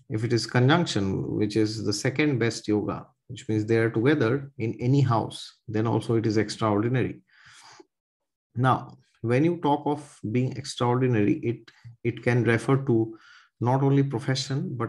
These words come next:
it, uh, not necessarily always profession. It can refer to a particular area of life. So for example, if Mars and Mercury are conjunct, uh, in the, uh, fifth house, for example,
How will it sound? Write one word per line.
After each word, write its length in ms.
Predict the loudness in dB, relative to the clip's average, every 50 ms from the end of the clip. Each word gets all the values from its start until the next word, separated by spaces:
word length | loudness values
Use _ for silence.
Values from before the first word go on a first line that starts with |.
| -6 -6 -6
it, 260 | -6 -6 -6 -6 -6
uh, 240 | -4 -2 0 2 2
not 240 | 4 4 4 4 4
necessarily 640 | 4 2 2 2 4 6 6 6 6 4 2 0 0
always 420 | 2 2 4 4 4 2 0 0 -4
profession. 500 | -8 -10 -6 -4 -6 -6 -4 -8 -4 -2
It 220 | -2 -2 -2 -2
can 320 | 0 2 2 2 2 2 0
refer 380 | 0 0 0 0 0 -2 -2
to 160 | 0 0 0 -2
a 100 | 0 -2
particular 400 | -2 -2 -2 -2 -2 0 0 2
area 240 | 2 2 2 2
of 120 | 0 -2 -4 -8
life. 160 | -10 -8 -8
So 140 | -8 -8 -2
for 160 | 0 2 2
example, 560 | 2 4 2 2 2 2 0 -2 -4 -4 -6 -12 _ _ _ -20 -20 -20 -20 -20 -20 -20 -20 _ _ _ _ _ _ _ _ _ _ _ 0
if 240 | 0 0 0 2 4
Mars 360 | 6 6 6 6 4 4 2
and 140 | 4 4 6
Mercury 340 | 6 4 4 2 4 4 4
are 120 | 4 2
conjunct, 580 | 0 -2 -2 0 -2 -2 -4 -6 -12 -18 -20 -20 -20 _ _ _ _ _ _ _ _ _ -12 -8 -4
uh, 200 | -2 -2 -2 -4 -4 0 2
in 280 | 4 6 6 6 6
the, 400 | 6 4 4 4 4 2 0 -2 -2
uh, 180 | -2 -4 -4
fifth 300 | -2 -2 -4 -4 -4 -2
house, 240 | -2 -2 -2 -4 -6
for 220 | -6 -2 0 0
example, 500 | 0 -2 -4 -6 -8 -8 -10 -10 -12 -14